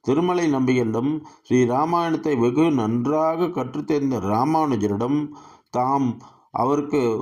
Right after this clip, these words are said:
ஏதேனும் பரிசு கொடுக்க விரும்புவதாக கூறினார் நம்பிகள். உடனே ராமானுஜர்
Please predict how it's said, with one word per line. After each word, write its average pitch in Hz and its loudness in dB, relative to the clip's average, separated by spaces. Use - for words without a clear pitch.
ஏதேனும் 160 0
பரிசு 143 0
கொடுக்க 151 0
விரும்புவதாக 131 0
கூறினார் 120 0
நம்பிகள். 110 -2
உடனே 139 -2
ராமானுஜர் 127 -2